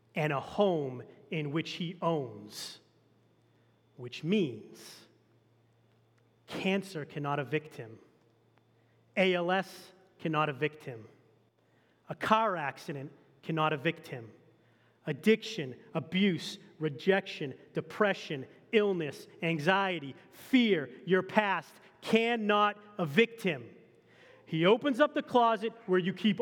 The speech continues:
all of your hidden sins, and He pulls up that rug under which you sweep all of your temptations,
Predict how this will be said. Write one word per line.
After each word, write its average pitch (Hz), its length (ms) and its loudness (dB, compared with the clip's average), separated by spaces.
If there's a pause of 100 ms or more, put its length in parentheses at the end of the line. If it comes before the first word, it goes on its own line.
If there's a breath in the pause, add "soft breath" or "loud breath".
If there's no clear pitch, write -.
all 233 280 6
of 247 80 -2
your 269 120 0
hidden 254 240 2
sins, 214 480 2 (160 loud breath)
and 175 120 2
He 160 60 0
pulls 247 360 2
up 277 140 2
that 262 200 4
rug 202 360 2 (160 loud breath)
under 180 200 4
which 196 220 2
you 196 80 -4
sweep 190 380 -4
all 233 260 6
of 226 80 -4
your 262 100 -2
temptations, 220 680 2